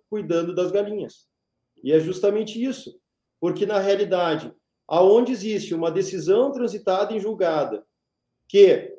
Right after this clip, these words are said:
prevê que os precatórios inscritos até primeiro de julho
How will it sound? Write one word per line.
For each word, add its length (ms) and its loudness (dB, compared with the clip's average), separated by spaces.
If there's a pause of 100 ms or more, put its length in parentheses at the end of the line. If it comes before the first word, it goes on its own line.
(220)
prevê 720 2
que 80 -10
os 80 -10
precatórios 800 -4
inscritos 600 -6
até 360 -4
primeiro 600 -2
de 160 -6
julho 480 -4